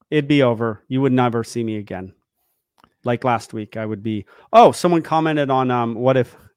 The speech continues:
uh, we'll get to it later. Neutering your dog too young, take out their kidneys while you're at it. Like, you're, you're, you're taking out this thing that produces these hormones that,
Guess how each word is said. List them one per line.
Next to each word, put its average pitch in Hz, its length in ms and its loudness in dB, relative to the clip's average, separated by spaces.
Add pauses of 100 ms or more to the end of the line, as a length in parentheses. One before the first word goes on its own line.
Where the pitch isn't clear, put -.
uh, 110 160 -6
we'll 104 180 -8
get 104 180 -10
to 110 100 -14
it 101 60 -10
later. 110 260 -4 (880)
Neutering 190 440 10
your 175 80 6
dog 151 360 6 (320)
too 151 200 -2
young, 120 440 -2 (600)
take 151 180 -2
out 196 120 2
their 151 100 -4
kidneys 147 520 -4
while 113 120 -6
you're 113 100 -2
at 107 120 -4
it. 107 120 -8
Like, 147 200 -2
you're, 165 220 0
you're, 160 200 0
you're 156 160 -4
taking 196 440 -2
out 190 180 -2
this 131 220 -8
thing 185 340 2
that 135 180 -4
produces 147 520 -4
these 127 180 -8
hormones 165 680 0
that, 123 200 -6